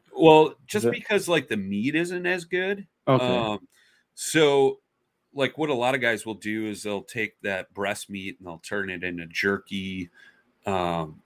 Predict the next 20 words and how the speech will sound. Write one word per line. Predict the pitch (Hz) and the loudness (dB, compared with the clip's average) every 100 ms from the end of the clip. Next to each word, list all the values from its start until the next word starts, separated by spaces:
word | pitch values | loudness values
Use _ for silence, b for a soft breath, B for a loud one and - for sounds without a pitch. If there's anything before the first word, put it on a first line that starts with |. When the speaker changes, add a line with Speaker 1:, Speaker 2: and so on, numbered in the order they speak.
| _ _ _ _ - | _ _ _ _ 2
Speaker 1:
things | 110 92 | 2 2
like | 92 87 | -2 2
that. | 104 101 90 - _ | 4 6 4 -2 _
So | - 120 110 101 95 _ _ _ _ _ _ | -4 0 2 2 0 _ _ _ _ _ _
what | 113 120 | 2 2
me | 123 123 | 4 2
and | 101 | 4
Brad | 101 143 175 | 6 8 8
have | 104 | 2
been | 95 | -4
talking | 107 98 95 | -2 -2 -2
about | 92 90 82 | -4 -6 -6
doing | 98 95 | -8 -8
is, | 90 87 | -10 -10
like, | 87 85 _ _ | -8 -8 _ _
let's | 98 - | -8 -4
make | 196 202 | -4 -4
some | 131 85 | -6 -6
goose | 101 156 - | -2 -2 0
sausage, | 90 73 - - _ - - | -2 -4 -8 -16 _ -14 -14